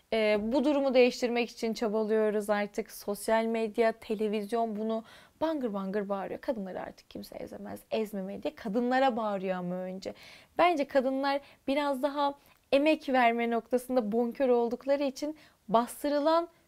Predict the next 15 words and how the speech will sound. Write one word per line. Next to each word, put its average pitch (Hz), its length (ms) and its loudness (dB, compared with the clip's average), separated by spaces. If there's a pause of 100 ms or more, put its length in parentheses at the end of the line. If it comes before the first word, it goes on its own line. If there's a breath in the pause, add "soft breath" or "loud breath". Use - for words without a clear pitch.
(100)
güçtü 330 540 0 (320)
ama 294 240 0
bastırılan 294 680 -4
her 330 240 4
şey 311 340 0 (460)
çok - 240 -18
daha 220 200 -6
kuvvetli 202 480 -6
bir 208 40 -12
şekilde 202 380 -4
ortaya 208 340 0
çıkar. 277 320 -2 (300 loud breath)
Bunu 339 160 0
da 294 100 4
zaten 311 500 2